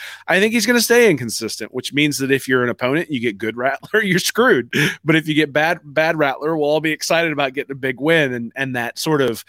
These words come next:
you know, quote unquote, South Carolina loss is coming at some point along the way because Spencer Rattler's the quarterback. Like, he's a very gifted player, but he's incredibly inconsistent.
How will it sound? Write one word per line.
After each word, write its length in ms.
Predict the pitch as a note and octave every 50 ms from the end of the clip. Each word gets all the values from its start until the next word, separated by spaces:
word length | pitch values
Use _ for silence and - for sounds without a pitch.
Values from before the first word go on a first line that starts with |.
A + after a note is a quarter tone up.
| - - - _
you 120 | C#3 C3+
know, 120 | B2+ A#2 -
quote 300 | - - D3+ D#3 D#3 D3+
unquote, 420 | C#3+ A#2+ - - D3 C#3 C3 - - _ _ -
South 380 | - - D#3 C3 C#3+ C#3+ -
Carolina 480 | - D#3 C#3 C#3 C3+ B2+ B2+ C3 B2+ A#2
loss 500 | G#2+ G#2+ G#2+ A#2+ C3 D3+ - - - - _ _ - - - _
is 160 | D3 C#3 B2+
coming 360 | - - E3 D#3+ D#3+ B2 - - _ _ _ -
at 140 | C3 B2+
some 300 | - - - C#3+ D3 D3+
point 200 | C#3+ D3+ D3 C#3+
along 280 | C3+ B2+ B2 A#2+ A#2+ A#2
the 60 | A#2
way 520 | A#2+ C#3+ D3 B2+ G#2+ G2 F#2+ F2+ F#2 - - _
because 480 | A2+ B2 A#2 - - D3 C#3+ C3+ B2 -
Spencer 340 | - - C3 A#2+ - - A#2+
Rattler's 380 | A#2 A2+ A2 - A2 A2+ G2
the 60 | B2+
quarterback. 500 | - - F#3+ G#3+ D#3 G#2 F#2 F2 E2+ E2+
Like, 120 | - A2 -
he's 200 | - C#3+ B2+ B2+
a 60 | B2
very 260 | G#2+ B2+ C#3 C#3 A2+ - _ _
gifted 460 | - C3+ D3 D3 - - A#2 F#2 - _
player, 480 | C#3 D#3 E3+ B2 E2 - - - - _ _ _ _ _ _ _ _ _
but 100 | B2+ C3
he's 140 | B2+ A2
incredibly 540 | A#2+ A#2 - - C3 C3 C3 B2+ B2+ A#2+ A#2
inconsistent. 760 | A2 G#2+ G#2 - G#2+ G#2 - D3+ D#3 - - - F#2+ E2+ -